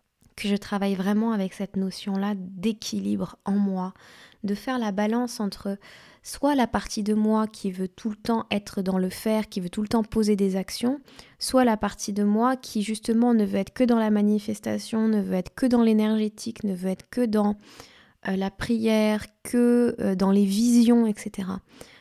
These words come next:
Euh, j'ai toujours eu ce truc d'être soit trop dans l'un, soit trop dans l'autre. Ma vie, ça a été,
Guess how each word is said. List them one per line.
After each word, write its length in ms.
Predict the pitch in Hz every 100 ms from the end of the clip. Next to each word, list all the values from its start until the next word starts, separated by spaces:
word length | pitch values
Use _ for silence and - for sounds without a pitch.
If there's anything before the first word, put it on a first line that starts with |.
| _ -
Euh, 60 | 180
j'ai 140 | 202
toujours 440 | 208 277 294 277 262
eu 160 | 277
ce 180 | 254 240
truc 380 | 233 - 277 247
d'être 360 | 220 214 -
soit 340 | 208 - 269 302
trop 240 | - 277
dans 180 | 233 226
l'un, 240 | 220 240
soit 220 | - - 262
trop 200 | - 240
dans 140 | 220
l'autre. 320 | 196 196 -
Ma 140 | 196 202
vie, 220 | 214 277
ça 180 | - 202
a 40 |
été, 360 | 202 - 262